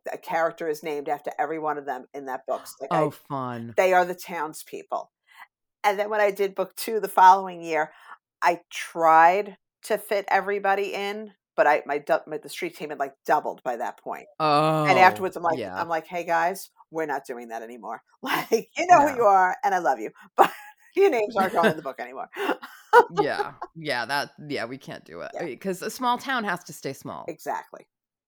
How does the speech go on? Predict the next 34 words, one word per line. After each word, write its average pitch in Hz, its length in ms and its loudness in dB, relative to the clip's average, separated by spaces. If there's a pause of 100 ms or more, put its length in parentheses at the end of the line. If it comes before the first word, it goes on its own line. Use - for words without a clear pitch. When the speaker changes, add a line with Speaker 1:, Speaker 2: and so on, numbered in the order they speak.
(300)
Speaker 2:
It's - 200 -10
<laughs> - 0 -
Speaker 1:
Exactly. 156 960 0 (200)
Speaker 2:
Okay. - 300 -6
Speaker 1:
So, 170 680 4 (200)
so - 120 -10
yeah, 180 240 2
it 269 80 4
was, 311 220 -2 (120)
it 202 120 2
was 277 200 6
a 202 80 6
fun 196 340 2
series, 190 500 -4
and 170 100 -4
I 170 80 2
really, 208 520 -4
I 170 80 -2
wrote 180 400 -4
it, 180 260 -2 (400)
um, 165 460 -4 (640)
like, 175 300 0 (760)
after 180 280 0
I 180 60 -2
got 165 180 -2
the 170 60 -16
deal 175 240 -6
with 156 120 -8
Hallmark, 214 640 -4
because 156 320 -10
I 151 120 -2
was 147 100 -8
like, 143 160 -14
"Okay." 185 520 -4